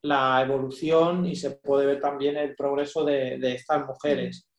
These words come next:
Speaker 1: Luego tenemos también la serie documental sobre Carolina Marín, que es Puedo porque pienso que puedo, eh, que la podéis encontrar en Amazon,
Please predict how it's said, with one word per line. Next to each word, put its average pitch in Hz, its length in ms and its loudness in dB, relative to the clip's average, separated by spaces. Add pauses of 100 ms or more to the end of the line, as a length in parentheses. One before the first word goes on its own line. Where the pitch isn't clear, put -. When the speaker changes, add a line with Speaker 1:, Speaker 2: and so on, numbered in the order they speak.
(380)
Speaker 1:
Luego 147 220 4
tenemos 160 300 2
también 156 300 2
la 147 100 4
serie 156 240 0
documental 151 720 2
sobre 143 260 0
Carolina 143 420 0
Marín, 143 600 -2
que 151 220 -2
es - 200 -10
Puedo 175 260 6
porque 143 260 0
pienso 151 440 -2
que 180 100 0
puedo, 185 580 6
eh, 135 220 0
que 139 80 -2
la 131 120 2
podéis 135 260 -2
encontrar 135 540 -2
en 131 100 0
Amazon, 170 720 0